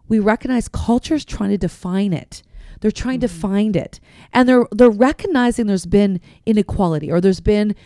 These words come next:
Speaker 1: hardship. There's been
Speaker 2: Yeah.
Speaker 1: tension. We're not, I'm not
Speaker 2: Yeah.
Speaker 1: saying that. Like, there's a lot of,
Speaker 2: Oh,
Speaker 1: like,
Speaker 2: yeah.
Speaker 1: beautiful conversations happening, but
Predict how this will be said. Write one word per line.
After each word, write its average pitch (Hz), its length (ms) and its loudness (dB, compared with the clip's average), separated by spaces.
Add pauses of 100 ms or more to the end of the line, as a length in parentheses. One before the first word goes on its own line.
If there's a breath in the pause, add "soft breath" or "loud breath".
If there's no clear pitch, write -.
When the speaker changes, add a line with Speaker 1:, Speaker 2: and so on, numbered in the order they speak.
(160 soft breath)
Speaker 1:
hardship. 185 720 -4 (220 soft breath)
There's 208 180 2
been 233 200 2
Speaker 2:
Yeah. 247 320 -2
Speaker 1:
tension. 185 400 -2
We're 233 120 4
not, - 280 0 (180 soft breath)
I'm 233 140 2
not 285 160 4
Speaker 2:
Yeah. 233 60 -6
Speaker 1:
saying 208 240 4
that. 156 180 -2
Like, 202 120 0
there's 220 180 4
a 214 60 4
lot 220 320 2
of, 180 240 0 (220 loud breath)
Speaker 2:
Oh, 440 220 -8
Speaker 1:
like, 311 280 0
Speaker 2:
yeah. 175 120 -10
Speaker 1:
beautiful 269 500 2
conversations 226 720 -4
happening, 208 380 -2
but 180 160 0